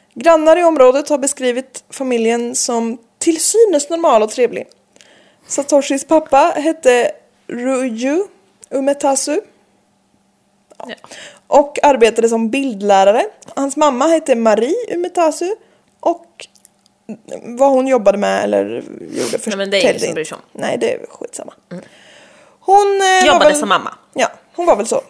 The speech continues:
Speaker 1: Dagdrivare eller något. Ja. Tjugohundraelva, när Satoshi då var tjugoett, så flyttade hans föräldrar hemifrån. <laughs> Och Satoshi fick bo kvar i huset.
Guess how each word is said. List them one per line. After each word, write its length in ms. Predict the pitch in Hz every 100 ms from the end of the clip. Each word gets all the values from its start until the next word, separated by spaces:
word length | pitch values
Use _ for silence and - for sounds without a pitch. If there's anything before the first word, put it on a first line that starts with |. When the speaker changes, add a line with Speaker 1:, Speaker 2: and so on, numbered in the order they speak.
| _
Speaker 1:
Dagdrivare 580 | - 220 233 220 - 147
eller 100 | -
något. 260 | - - - - - -
Ja. 60 | - _ _ - - - - - - 220 - -
Tjugohundraelva, 840 | - - 285 269 269 262 277 247 403 -
när 420 | 285 262 254 247
Satoshi 460 | 254 254 247 214 247
då 140 | 214
var 380 | 202 202 202 -
tjugoett, 720 | - 240 214 - 427 - - - -
så 140 | -
flyttade 420 | 262 330 320 285 254
hans 180 | 226
föräldrar 280 | 240 202 196
hemifrån. 480 | 247 240 214 247 349 - -
<laughs> 160 | - 262 247 240
Och 60 | -
Satoshi 380 | 330 285 233 233
fick 120 | 220
bo 160 | 226
kvar 180 | 247 226
i 60 | 226
huset. 220 | -